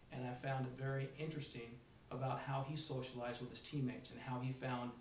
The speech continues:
it very effective in taking a couple of classes on campus and then doing his schoolwork outside of, outside of campus.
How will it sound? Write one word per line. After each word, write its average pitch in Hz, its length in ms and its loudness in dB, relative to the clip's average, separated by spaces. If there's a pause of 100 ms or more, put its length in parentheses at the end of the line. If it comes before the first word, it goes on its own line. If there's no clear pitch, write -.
(240)
it 123 300 0 (200)
very 139 260 6
effective 135 440 2
in 123 100 -4
taking 123 300 -2
a - 100 -8
couple 123 260 -2
of - 80 -8
classes 117 420 -4 (340)
on 143 200 4
campus 127 560 0 (380)
and 123 180 0
then 123 340 2 (160)
doing 123 220 2
his 127 160 0
schoolwork 117 640 0
outside 120 480 0
of, - 260 -4
outside 127 320 0
of 123 60 -2
campus. - 480 -8